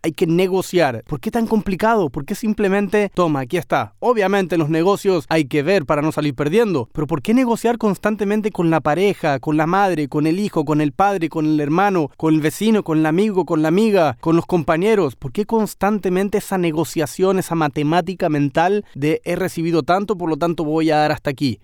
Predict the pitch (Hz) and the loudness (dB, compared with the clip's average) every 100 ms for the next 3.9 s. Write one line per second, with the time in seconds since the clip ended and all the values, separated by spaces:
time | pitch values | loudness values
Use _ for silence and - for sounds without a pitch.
0 | _ 127 131 127 104 - 127 127 147 135 | _ -4 0 0 -2 -4 -4 0 0 0
1 | 120 110 113 147 175 170 185 180 151 135 | -2 -4 0 0 0 0 0 -2 -2 -6
2 | 113 135 156 202 226 226 220 - 214 214 | -6 -4 -2 2 2 2 -2 0 0 0
3 | 208 151 147 135 - 127 113 101 | -2 0 0 -2 -2 -4 -4 -8